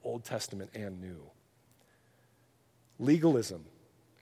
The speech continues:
the belief of all false religions, says, "Do this,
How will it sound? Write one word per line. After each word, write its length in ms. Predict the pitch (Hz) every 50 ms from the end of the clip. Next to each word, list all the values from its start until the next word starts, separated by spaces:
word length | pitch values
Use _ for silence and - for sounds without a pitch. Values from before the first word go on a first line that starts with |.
| _ _ _ _ _ _ _ _ -
the 80 | - 110
belief 420 | 131 139 147 156 165 165 - -
of 140 | 127 120 139
all 160 | 147 160 151
false 340 | - - 143 131 123 - -
religions, 460 | 120 120 131 135 127 123 117 117 113
says, 320 | - - 117 113 107 113
"Do 260 | 110 - 147 160 175 165
this, 560 | 160 190 143 95 82 - - - - -